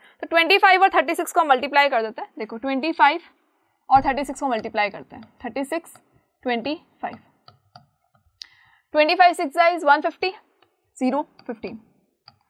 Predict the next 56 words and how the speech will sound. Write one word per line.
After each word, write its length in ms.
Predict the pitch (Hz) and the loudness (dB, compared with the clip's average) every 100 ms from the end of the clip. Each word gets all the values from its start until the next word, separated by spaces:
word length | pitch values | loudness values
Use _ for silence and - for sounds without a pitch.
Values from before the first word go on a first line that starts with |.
| _ _ _ - | _ _ _ -6
ट्वेंटी 240 | 311 339 | -2 2
फ़ाइव 200 | 349 359 | 2 2
three 220 | 349 330 | 0 -4
is 80 | 311 | -2
a 80 | 339 - _ _ _ - | -2 -6 _ _ _ 2
seventy 300 | 320 339 370 | 2 4 2
five, 200 | 349 339 - _ - | 2 2 -4 _ -4
सेवेंटी 280 | 262 277 294 | -2 0 2
फ़ाइव 180 | 311 311 | 2 2
को 80 | |
ये 100 | 311 | 0
कितना 200 | 302 339 | -2 0
हो 60 | 330 | 2
जाएगा? 220 | 294 262 | 2 2
एटी 180 | 254 294 | 0 -2
और 60 | 285 | 2
नाइंटी, 340 | 269 330 339 | 2 0 -8
मतलब 280 | 254 240 254 | -8 -6 -6
ये 60 | |
कितना 200 | 269 285 | -4 0
हो 80 | 294 | 2
गया? 120 | 240 | 2
नाइन 220 | 233 269 320 | 0 -2 -2
हंड्रेड 240 | 311 302 | 0 0
हो 60 | 285 | 2
गया। 180 | 277 269 _ - | 0 -6 _ -8
तो 60 | 220 | -2
यहाँ 220 | 233 247 | 2 4
लिख 140 | 269 | 4
दो, 200 | 311 359 _ _ | 2 -2 _ _
यहाँ 140 | 247 269 | 4 4
हो 100 | 262 | 6
जाएगा 280 | 277 269 277 | 4 4 4
नाइन 320 | 247 277 330 | 4 4 2
हंड्रेड 420 | 311 277 330 - _ _ _ - | 0 4 4 2 _ _ _ -4
multiply 580 | 262 269 311 311 302 294 | 2 2 2 4 4 6
by 140 | 294 320 | 4 2
ten 200 | 294 285 | 0 -2
to 60 | |
the 120 | 285 294 | -4 2
power 320 | 269 247 240 - | 4 4 0 -4
six, 180 | 349 - - | -8 -4 0
और 120 | 247 | 0
अगर 160 | 240 247 | 0 -2
ये 160 | 269 269 - | -4 -6 -4
टू 160 | 339 | -2
ज़ीरोज़ 360 | 320 302 320 311 | 0 2 4 2
भी 60 | 320 | 0
मुझे 180 | 311 | -2
उसके 180 | 311 - | -2 -2
अंदर 140 | 302 294 | 0 2
डालने 240 | 285 285 | 4 2
हैं 80 | 285 | -4
तो 60 | |
क्या 160 | 285 285 | -2 2
होगा? 280 | 277 269 | 2 2